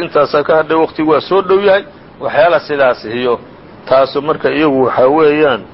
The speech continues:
kuma jirto, waa tu Alle subxaanahu wa tacaala uu sheegay, uu leeyahay, "Wa, wa, wa calaamaatin wa binnajmi hum yahtaduun." Marka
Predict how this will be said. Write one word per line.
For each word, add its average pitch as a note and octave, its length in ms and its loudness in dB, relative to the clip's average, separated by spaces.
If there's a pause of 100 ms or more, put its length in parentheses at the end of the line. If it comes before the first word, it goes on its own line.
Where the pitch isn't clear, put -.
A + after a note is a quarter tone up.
(460)
kuma E3+ 280 0
jirto, C#3+ 420 0
waa C3+ 120 4
tu D3 160 -2
Alle C#3+ 160 0
subxaanahu C3 480 0
wa A#2+ 80 0
tacaala C#3 480 2 (500)
uu B2+ 120 -2
sheegay, D3+ 360 2
uu D3 140 0
leeyahay, E3 300 2
"Wa, C#3 100 2 (180)
wa, C3 220 4
wa B2+ 140 0
calaamaatin G3 800 0 (680)
wa B2+ 100 2
binnajmi B2 500 -2
hum A2+ 160 -4
yahtaduun." G#2+ 600 -2 (680)
Marka C3 480 0